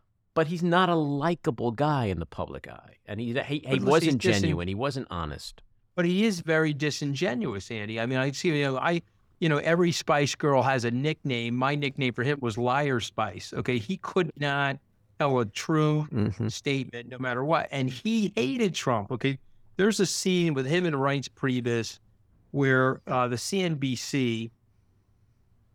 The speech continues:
Speaker 2: is the network that's doing a Republican debate. And of course, it's gonna be about the economy.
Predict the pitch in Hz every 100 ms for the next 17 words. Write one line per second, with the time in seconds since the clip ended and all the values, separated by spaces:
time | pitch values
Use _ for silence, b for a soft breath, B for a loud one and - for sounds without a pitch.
0 | _ - 131 120 113 123 123 135 165 185
1 | 165 139 120 131 113 - 143 139 127 120
2 | 113 110 135 139 127 127 113 101 117 117
3 | 120 113 107 135 120 - - 120 113 113
4 | 98 117 117 117 - 139 139 131 127 127